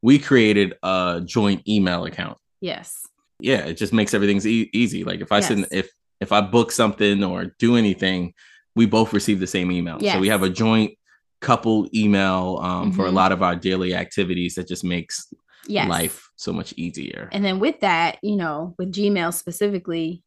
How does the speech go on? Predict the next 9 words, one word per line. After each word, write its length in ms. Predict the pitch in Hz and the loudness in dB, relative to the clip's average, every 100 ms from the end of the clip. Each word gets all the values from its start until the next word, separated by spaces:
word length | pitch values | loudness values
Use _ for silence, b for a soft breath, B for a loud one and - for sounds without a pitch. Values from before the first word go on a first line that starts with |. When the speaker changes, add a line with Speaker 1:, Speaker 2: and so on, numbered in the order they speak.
| - | -8
Speaker 2:
you 140 | 196 | -4
know, 120 | 180 | -2
you 140 | 165 190 | -4 -4
can 140 | 185 | -6
organize 580 | 165 175 180 170 160 165 | -4 -4 -2 -2 -2 -4
files, 580 | - 170 170 151 143 175 | 2 4 4 2 -2 -4
right? 300 | 156 160 180 - | -2 0 -2 -4
In, 240 | 170 160 | -6 -4
uh, 440 | 156 156 147 151 | -4 -2 -2 -4